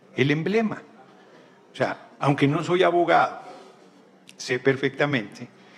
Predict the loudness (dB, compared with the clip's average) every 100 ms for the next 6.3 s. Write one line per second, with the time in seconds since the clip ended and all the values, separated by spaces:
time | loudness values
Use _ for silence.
0 | -20 -4 -2 0 -4 -4 -6 -6 -4 -4
1 | -2 -2 -2 -4 -2 -4 -4 -4 -6 -6
2 | -4 -4 -4 -6 -8 -4 -4 -6 -14 -6
3 | -4 -4 -6 -4 -4 -6 -8 -8 -8 -8
4 | -6 -4 -6 -8 -10 -10 -8 -6 -4 -4
5 | -4 -6 -6 -6 -8 -8 -6 -6 -6 -2
6 | -2 -2